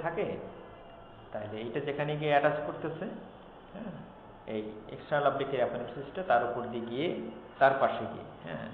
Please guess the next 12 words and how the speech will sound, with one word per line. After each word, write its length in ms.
অ্যাটাচমেন্ট 680
হচ্ছে। 260
এটা 260
যদি 220
সরাই 240
দিই, 200
দেখো, 160
এটা 120
যদি 120
হাইড 240
করে 140
দিই 300